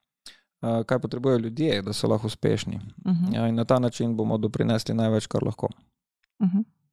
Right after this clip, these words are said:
Speaker 1: Am, ker lahko res bolj dob-, boljše vprašanja zastavljamo v vodstvu, lažje prinesemo učinek.
Speaker 2: A tukaj lahko pol povežemo ravno to, a se jaz kot posameznik vsak dan sprašujem, ali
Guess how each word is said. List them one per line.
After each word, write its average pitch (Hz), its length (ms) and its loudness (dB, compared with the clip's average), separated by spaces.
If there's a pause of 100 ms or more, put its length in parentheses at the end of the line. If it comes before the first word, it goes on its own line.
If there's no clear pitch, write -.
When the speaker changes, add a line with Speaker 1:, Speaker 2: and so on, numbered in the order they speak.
(280)
Speaker 1:
Am, 107 340 0
ker - 180 0
lahko 113 300 0
res 110 280 0
bolj 143 420 -2 (360)
dob-, 117 360 4
boljše 120 360 0
vprašanja 113 520 0
zastavljamo 104 460 -2
v 101 80 -4
vodstvu, - 340 -6
lažje 107 280 2
prinesemo - 440 -4
učinek. - 340 -8 (420)
Speaker 2:
A 196 100 -2
tukaj 277 420 0
lahko 196 260 0
pol 226 160 0
povežemo 202 460 0
ravno 185 300 -2
to, 175 280 0
a - 120 -2
se 175 200 -2
jaz 180 140 0
kot - 160 -4
posameznik 165 600 0
vsak 151 240 -2
dan 147 340 0
sprašujem, - 720 -2
ali 156 260 -4